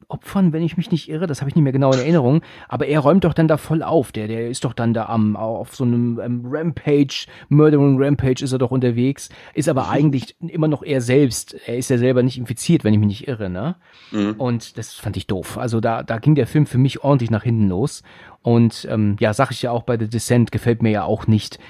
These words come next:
Speaker 1: dass sie da plötzlich, ähm, ja, innerhalb von, von drei Minuten da so ein, so ein Rambo wird, und da aufräumt auf die böseste Art und Weise. Das,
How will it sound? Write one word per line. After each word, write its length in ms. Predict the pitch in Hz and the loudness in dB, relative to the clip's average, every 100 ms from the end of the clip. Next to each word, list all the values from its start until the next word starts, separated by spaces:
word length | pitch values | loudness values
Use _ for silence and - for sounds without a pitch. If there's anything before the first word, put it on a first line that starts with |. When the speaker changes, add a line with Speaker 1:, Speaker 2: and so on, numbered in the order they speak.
| - | -16
Speaker 1:
dass 160 | - - | -10 -8
sie 80 | 107 | -6
da 80 | |
plötzlich, 580 | 107 - 107 - 104 - | -6 -6 -6 -6 -8 -6
ähm, 420 | 107 98 92 92 98 | -2 0 0 -2 -4
ja, 80 | |
innerhalb 380 | 104 123 110 107 | -2 0 0 -2
von, 280 | - 110 101 | 0 0 0
von 520 | - 113 101 98 101 | 0 -2 -2 -4 -6
drei 220 | 110 107 | -4 0
Minuten 440 | 113 117 127 123 120 | 2 2 0 0 -2
da 140 | 110 | -2
so 100 | 107 | -2
ein, 140 | 107 98 | -2 -2
so 100 | 107 | -4
ein 80 | 107 | 2
Rambo 380 | 123 147 120 | 4 4 2
wird, 320 | 110 107 101 - _ _ - | 0 -4 -4 -16 _ _ -8
und 160 | 113 107 | -2 -2
da 180 | 107 104 | -2 0
aufräumt 540 | 123 139 - 104 101 - - - | 2 2 0 0 -2 -6 -18 -12
auf 120 | - | -4
die 80 | 156 | 0
böseste 460 | 139 147 135 - - | 2 2 0 -4 -2
Art 160 | 123 | 0
und 120 | 139 | 0
Weise. 300 | 117 117 123 | 2 2 0
Das, 320 | 120 113 - | -2 -4 -4